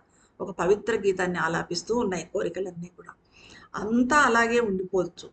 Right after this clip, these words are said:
కానీ ఏదీ ఉండటం లేదు, ఏది స్థిరంగా ఉండటం లేదు. ఆ సౌందర్యంలో,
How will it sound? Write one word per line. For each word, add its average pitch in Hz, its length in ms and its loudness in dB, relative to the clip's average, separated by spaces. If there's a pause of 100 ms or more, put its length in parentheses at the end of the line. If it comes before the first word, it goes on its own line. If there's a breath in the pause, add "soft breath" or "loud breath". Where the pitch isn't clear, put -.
(120)
కానీ 190 340 -6
ఏదీ 208 360 2
ఉండటం 175 480 -4
లేదు, - 420 -18
ఏది 220 220 -2
స్థిరంగా 208 420 0
ఉండటం 202 440 -4
లేదు. - 160 -12 (680 loud breath)
ఆ 262 480 0 (280)
సౌందర్యంలో, 170 800 -6